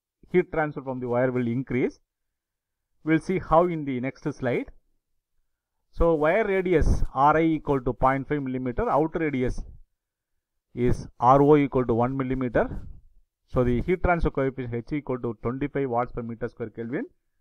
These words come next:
Thermal conductivity is point one five watts per meter Kelvin. And the critical radius of insulation for the given condition, R C equal to K by H. So point one five divided by twenty-five equal to point zero zero six meter,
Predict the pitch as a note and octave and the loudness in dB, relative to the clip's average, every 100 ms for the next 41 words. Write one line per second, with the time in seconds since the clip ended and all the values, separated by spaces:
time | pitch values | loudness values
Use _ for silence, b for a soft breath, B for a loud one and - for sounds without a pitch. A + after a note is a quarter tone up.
0 | _ _ - D3 E3+ F3 D#3 C#3+ D3 D3 | _ _ -8 -4 -2 -2 -2 -2 -2 -4
1 | C3 C3 A#2+ - B2 A#2+ A#2 C#3 - D3 | -6 -6 -6 -6 -6 -4 -4 -4 -6 -6
2 | C3+ A#2 B2+ C#3 - B2 A#2+ B2 A#2 - | -6 -4 -2 -2 -2 -4 -6 2 0 2
3 | B2 A#2+ A#3+ E4 _ _ _ _ _ _ | -2 0 -2 -4 _ _ _ _ _ _
4 | _ _ _ _ _ _ C#3+ C#3 C#3+ - | _ _ _ _ _ _ 0 2 2 4
5 | G#3+ A#3 A#3 F#3+ F3 D#3+ D#3 C#3+ C#3+ - | 2 6 6 8 6 8 8 6 -4 0
6 | D3 B2+ A2 C3 B2 A#2 B2 D3 D3+ B2+ | 0 0 -4 -2 -2 -2 0 0 0 -2
7 | C3 C3+ C#3+ D3+ D4+ - - G#2 C3+ - | -2 0 0 -2 -4 -14 -6 2 4 4
8 | D3 C3 B2 A#2 - C#3+ C#3+ C3+ A#2+ B2 | 2 0 -2 -2 -2 0 0 0 -2 -4
9 | - - - A#2+ - A#2+ B2+ B2+ B2+ D3 | -6 -14 -12 -12 -2 -2 0 -2 -4 -4
10 | D3+ D3 C3+ B2+ A#2+ A#2+ B2 C3 C3 A#2 | -4 -4 -4 -6 -6 -8 -8 -8 -8 -6
11 | A2+ A2 - A2 G#2+ A#2+ C3+ B2 A#2+ C3+ | -6 -6 -4 -4 -2 -4 -2 -2 -6 -4
12 | A#2+ B2 A#2+ C#3+ A#3 | -6 -6 0 2 2